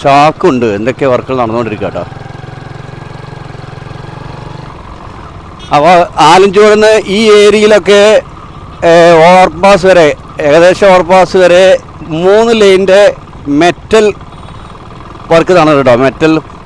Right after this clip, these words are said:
കമ്പാക്റ്റിംഗ് ഒക്കെ കഴിഞ്ഞിട്ടുണ്ട്. ഇനി നേരെ ഓപ്പോസിറ്റ് ഈ ഭാഗത്ത് ഇതുപോലെ ചെയ്യാണ്ട്. അപ്പോൾ അവിടെ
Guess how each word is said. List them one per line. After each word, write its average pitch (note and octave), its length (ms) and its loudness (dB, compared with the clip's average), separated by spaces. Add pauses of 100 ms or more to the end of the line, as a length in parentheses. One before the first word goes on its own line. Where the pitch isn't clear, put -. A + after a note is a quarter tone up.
(420)
കമ്പാക്റ്റിംഗ് D3+ 580 0
ഒക്കെ D3 100 0
കഴിഞ്ഞിട്ടുണ്ട്. C3 440 0 (640)
ഇനി D#3+ 120 -2 (100)
നേരെ E3+ 220 2 (120)
ഓപ്പോസിറ്റ് D#3 540 0
ഈ - 20 2 (140)
ഭാഗത്ത് E3 380 2
ഇതുപോലെ D#3 280 0 (100)
ചെയ്യാണ്ട്. C3+ 440 2 (1300)
അപ്പോൾ A#2+ 160 -4
അവിടെ D3+ 200 2